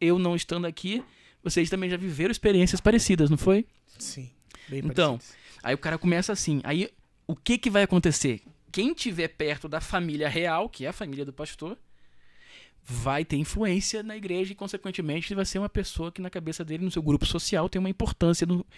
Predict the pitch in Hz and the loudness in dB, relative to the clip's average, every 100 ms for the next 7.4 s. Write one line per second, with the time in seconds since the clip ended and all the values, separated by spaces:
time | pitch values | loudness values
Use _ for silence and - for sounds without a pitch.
0 | - - - - - 160 202 - 190 185 | -20 -20 -20 -18 -6 0 0 8 12 12
1 | 143 151 147 - _ _ _ _ _ _ | 12 8 6 0 _ _ _ _ _ _
2 | - 175 151 165 233 240 220 156 269 311 | -16 -8 -4 0 2 4 2 2 0 2
3 | 277 403 440 - 453 330 330 220 180 107 | 2 2 2 0 2 2 2 -2 -10 -14
4 | 104 _ _ _ _ _ _ _ 175 170 | -18 _ _ _ _ _ _ _ 0 2
5 | 170 170 208 143 131 139 - 170 175 214 | 2 0 0 0 -2 -6 -2 0 2 0
6 | - 196 202 247 - 196 214 220 247 - | 4 4 6 6 12 12 12 12 12 12
7 | 190 170 127 | 12 12 8